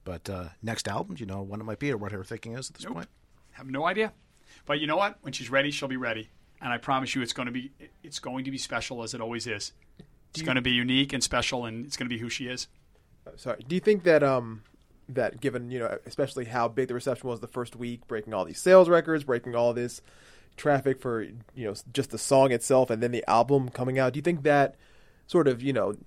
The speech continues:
Speaker 3: take the pressure off for coming off the next album that, "Okay, I've already got the records, been there, done that"? Or do you think in a weird way it, "Okay, now I gotta go four million in a week, five million in a
Speaker 2: I, I,
Speaker 3: week"?
Speaker 2: listen, if that happens, great, but the world changes. I mean, yeah, I don't think anybody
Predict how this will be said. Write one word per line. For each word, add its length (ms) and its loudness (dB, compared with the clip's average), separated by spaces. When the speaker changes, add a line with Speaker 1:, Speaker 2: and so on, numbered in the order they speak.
Speaker 3:
take 160 0
the 80 -4
pressure 400 2
off 280 8
for 280 0
coming 280 4
off 140 8
the 60 6
next 220 8
album 220 10
that, 100 8
"Okay, 160 2
I've 140 2
already 180 2
got 120 2
the 80 -2
records, 280 2
been 140 0
there, 140 0
done 240 2
that"? 240 4
Or 100 0
do 80 -4
you 80 2
think 240 2
in 80 4
a 60 2
weird 200 0
way 280 4
it, 120 -4
"Okay, 160 -6
now 160 -2
I 60 -2
gotta 160 0
go 100 2
four 240 6
million 240 2
in 100 -2
a 40 -2
week, 180 -4
five 260 12
million 260 2
in 100 -2
a 20 -4
Speaker 2:
I, 40 -4
I, 20 -2
Speaker 3:
week"? 200 -8
Speaker 2:
listen, 300 -4
if 60 -10
that 140 0
happens, 400 -8
great, 260 -2
but 160 -8
the 80 -8
world 240 -2
changes. 460 -4
I 60 -4
mean, 140 -2
yeah, 220 0
I 100 0
don't 160 0
think 160 -4
anybody 480 -2